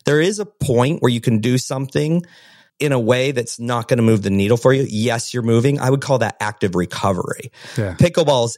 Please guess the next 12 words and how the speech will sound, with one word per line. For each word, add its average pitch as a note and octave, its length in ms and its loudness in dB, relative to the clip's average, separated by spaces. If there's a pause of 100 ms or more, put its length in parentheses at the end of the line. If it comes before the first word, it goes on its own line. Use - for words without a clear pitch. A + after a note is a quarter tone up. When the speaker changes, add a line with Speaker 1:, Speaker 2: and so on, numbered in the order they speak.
Speaker 1:
acto-, G#2+ 540 -2
active A2+ 460 0
recovery. G2 500 0
A A#2+ 80 -2
slow C#3 380 -4
walk C#3+ 260 2
around B2+ 200 4
the G#2+ 60 2
neighborhood G2+ 460 2
is F#2+ 180 -2
active G#2 320 -2
recovery. F#2 380 0